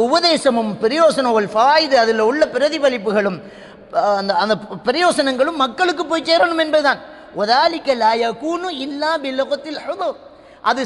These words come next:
சமூகம் அளித்தவர்களுடைய மொழியில் அல்லாம நடக்காதே அப்படிங்கிறாங்க. அழகா சமூகம் அளித்தவர்களுடைய மொழியில தான் அது நடக்கணும் அப்படி என்று அவங்க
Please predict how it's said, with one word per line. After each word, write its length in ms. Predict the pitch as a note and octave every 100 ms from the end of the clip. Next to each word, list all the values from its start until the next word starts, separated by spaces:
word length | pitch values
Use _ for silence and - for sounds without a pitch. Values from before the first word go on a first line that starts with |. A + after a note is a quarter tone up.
| -
சமூகம் 380 | A#3 D#4+ G4 F#4
அளித்தவர்களுடைய 880 | E4+ - D#4 D4+ C#4 A#3+ C4 B3 B3 A3
மொழியில் 400 | A3+ C#4+ D4+ C#4
அல்லாம 400 | A#3 A#3+ A#3 B3+ B3+
நடக்காதே 520 | A3+ G3 F#3+ G3 F3+ F3+ F3+ F3 - G3+
அப்படிங்கிறாங்க. 520 | B3+ D4+ C4 A3+ E3+ C#3+ G3+
அழகா 320 | C#4 B3+ G3 - - - - - -
சமூகம் 400 | F3+ C#4 E4 D#4+
அளித்தவர்களுடைய 720 | C#4 A3 C4+ B3 B3 B3 A#3+ A3+
மொழியில 320 | A3 A#3+ A#3+ A#3+
தான் 160 | C#4+ E4+
அது 100 | D4+ C4+
நடக்கணும் 500 | B3 B3 A#3 B3 C4 C4+ B3+ - - - - - A3
அப்படி 200 | B3+ E4 F4+
என்று 140 | D4+
அவங்க 220 | C4+ B3